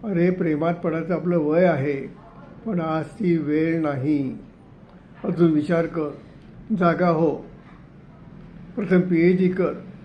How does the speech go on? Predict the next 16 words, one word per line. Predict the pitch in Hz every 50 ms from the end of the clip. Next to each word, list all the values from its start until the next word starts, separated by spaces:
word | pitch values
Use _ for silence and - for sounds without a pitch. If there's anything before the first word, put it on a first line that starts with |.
| - - - - - - - - -
तोपर्यंत | - 247 269 214 202 202 185 185 196 180 196
तिच्याशी | 185 175 - 170 175 175 196
संपर्क | 185 - 175 156 156 151 185 196 202 202
ठेवू | 202 180 175 175 175
नकोस. | 175 170 151 147 147 139 - - - - - - - - - - - - - - - - - - - - - - - - - - - - - - - - - - - - - - - -
काही | 226 185 151 165 180 180
भव्य | - 143 147 151 156 156 170 180
दिव्य | 180 170 165 156 156 160 156
मिळवायचं | 151 156 147 143 147 147 147 143 - 143
असेल, | 143 139 139 - 156 156 165 175 202 - - - - - - - - - - 233
तर | 208
काही | 185 - 185 147 139 156 170
गोष्टी | 151 156 151 139 - - 233 175
सोडायची | - - 185 165 160 160 160 156 156 - 175 175 175 175
तयारी | - 160 147 147 143 147 151 160
हवी. | 143 113 127 139 143 151 156 147 135 127 - -